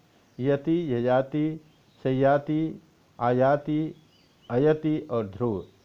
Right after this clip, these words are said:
यति योग साधना करके ब्रह्म स्वरूप हो गए, इसलिए नहुस के दूसरे पुत्र ययाति राजा हुए।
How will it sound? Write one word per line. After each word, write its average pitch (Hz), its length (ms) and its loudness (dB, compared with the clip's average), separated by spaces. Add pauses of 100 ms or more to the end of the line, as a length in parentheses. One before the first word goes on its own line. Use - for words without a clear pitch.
(580)
यति 170 420 0
योग 170 180 4
साधना 151 460 2
करके 147 380 -2
ब्रह्म 139 360 -4
स्वरूप 135 440 -4
हो 101 120 -2
गए, 87 240 -6 (380)
इसलिए 170 320 0
नहुस 156 340 -2
के 151 140 -4
दूसरे 139 440 -2
पुत्र 139 480 -6 (460)
ययाति 156 500 4
राजा 123 400 2
हुए। 95 280 -6